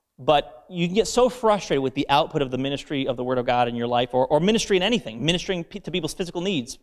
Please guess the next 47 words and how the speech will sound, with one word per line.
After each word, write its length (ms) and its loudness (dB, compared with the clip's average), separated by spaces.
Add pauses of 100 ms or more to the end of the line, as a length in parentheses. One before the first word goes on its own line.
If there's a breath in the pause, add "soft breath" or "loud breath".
(120)
praying 280 -2
so-, 120 -14
for 140 -18
someone 180 -6
for 100 -8
healing, 380 -4
or, 160 -4 (240 soft breath)
or 220 4
raising 260 2
the 60 -2
dead, 180 2
or 80 0
anything 220 -6
like 140 -8
that. 260 -4 (280 soft breath)
You 100 -6
get 140 0
so 160 4
focused 400 0
on 80 -2
that 160 -4
stuff, 140 -2
and 100 -6
God 80 0
has 100 -6
made 100 -2
it 60 -8
so 180 0
easy 180 -4
for 180 -6
us. 160 -8 (200 soft breath)
The 60 4
Holy 160 2
Spirit 280 -4
does 180 -2
that 160 -2
stuff. 340 -6
Like, 200 -6 (220)
stay 240 0
in 100 -4
your 100 -4
lane. 320 -6
You 80 -6
know 60 0
what 80 -2
I 20 -4
mean? 220 -6